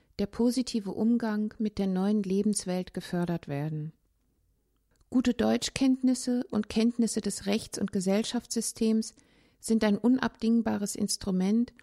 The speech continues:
dem Ziel der gleichberechtigten Teilhabe und Chancengleichheit näher zu kommen. Gute Sprachkenntnisse steigern die Chancen zur Integration in den Arbeitsmarkt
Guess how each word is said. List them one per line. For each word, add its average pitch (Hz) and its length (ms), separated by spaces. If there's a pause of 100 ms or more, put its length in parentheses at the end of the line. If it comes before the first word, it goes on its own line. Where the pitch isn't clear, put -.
(520)
dem 214 180
Ziel 254 360
der 208 140
gleichberechtigten 202 920
Teilhabe 220 760
und - 160
Chancengleichheit 196 920
näher 180 320
zu - 120
kommen. 156 460 (1080)
Gute 226 220
Sprachkenntnisse 247 920
steigern 233 680
die 202 100
Chancen 214 520
zur - 180
Integration 208 760
in 196 100
den 190 160
Arbeitsmarkt 220 800